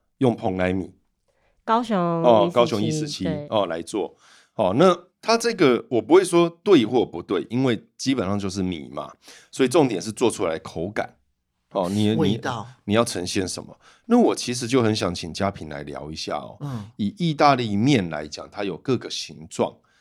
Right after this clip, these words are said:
Speaker 1: 但是不同的宽度有不同的名称，甚至不同地区有不同鸡蛋跟面粉的配方。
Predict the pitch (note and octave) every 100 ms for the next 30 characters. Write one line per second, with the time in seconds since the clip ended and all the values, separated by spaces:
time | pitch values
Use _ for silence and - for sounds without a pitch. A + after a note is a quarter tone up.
0 | _ _ - E3+ A#2 F#2+ - C3 F2 -
1 | _ _ - F#3+ E3+ - F#2 E2+ F2+ F#2+
2 | E2+ D#2 - - C3 B2 B2 C#3+ - _
3 | _ _ _ _ _ - F2+ - G#2 F#2+
4 | E2+ D#2 D#2 - F2 E2+ _ _ - E3+
5 | C#3+ - G3 D3 A2 C3+ A2 - G#2 G#2+
6 | _ _ _ _ F#2+ F2+ B2+ G2 F#2+ -
7 | A2+ A#2 A2 F#2+ F#2 G2+ F2+ D2+ E2+ E2
8 | E2+ G2 D2+ E2+ D2+